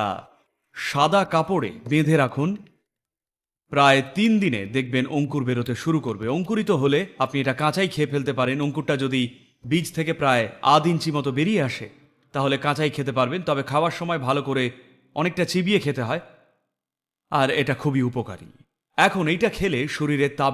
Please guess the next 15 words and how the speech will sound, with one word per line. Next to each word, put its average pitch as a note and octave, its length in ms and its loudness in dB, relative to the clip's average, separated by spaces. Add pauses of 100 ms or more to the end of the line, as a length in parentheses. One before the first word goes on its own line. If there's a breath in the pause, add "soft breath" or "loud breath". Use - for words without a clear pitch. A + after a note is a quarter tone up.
বৃদ্ধি B2+ 320 -4
করে। G2 240 -14 (220)
আজ C3+ 220 4
সূর্য E3 380 0
উঠেছে, C#3 380 -2 (200)
ধরুন D#3 280 0
আজ C#3 220 4
আপনি B2+ 260 0 (320)
কুলথি C#3 360 -2
ডাল A#2+ 280 0 (320)
পান B2+ 220 2
করলেন B2 440 -2
বা G#2+ 160 -4
খেলেন B2 400 -4 (360)
আর A#2 280 2